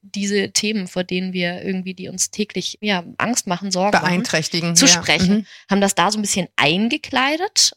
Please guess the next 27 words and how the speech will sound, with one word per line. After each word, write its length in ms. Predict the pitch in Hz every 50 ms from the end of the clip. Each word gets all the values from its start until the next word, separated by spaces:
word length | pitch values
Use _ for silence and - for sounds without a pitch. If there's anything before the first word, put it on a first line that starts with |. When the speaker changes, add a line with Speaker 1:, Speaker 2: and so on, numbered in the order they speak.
| _ -
Speaker 1:
und 260 | 233 233 233 226 220
haben 280 | 214 214 226 233 240
dann 220 | 220 202 202 214 220
eingeladen 680 | - - 190 202 226 233 233 233 233 233 254 254 254
zum 180 | - - 233 220
Thema 260 | - 226 220 208 196
Wechseljahre 520 | 208 220 - - - 226 196 190 196 214 226
und 80 | 214
wir 80 | 190 190
haben 160 | 202 214 214
gedacht, 280 | 202 196 202 - - -
also, 300 | 208 202 208 202 202 - _ _ - - - _ -
weiß 120 | 208 233
ich 60 | 247
nicht, 100 | 208 196
vielleicht 240 | - 202 190 190 -
kommen 240 | - 208 196 208 202
fünf. 400 | - - 220 247 339 - - - _ _ _ - - - _ _
Es 160 | - - -
kamen 580 | - - 202 185 214 226 226 190 196 202 190 175
Hunderte 440 | 220 269 285 262 254 - - 349 - _ _ -
Speaker 2:
Mhm. 380 | 196 185 151 160 180 190 208 190
Speaker 1:
an 140 | 196 185 -
einem 640 | 185 180 180 185 190 190 185 - - 156 - -
völlig 400 | - - - 170 180 220 - -
ordinären 380 | 202 202 202 190 180 185 196 196
Freitagmorgen, 720 | - - 180 180 - 254 - - 165 160 170 185 262 285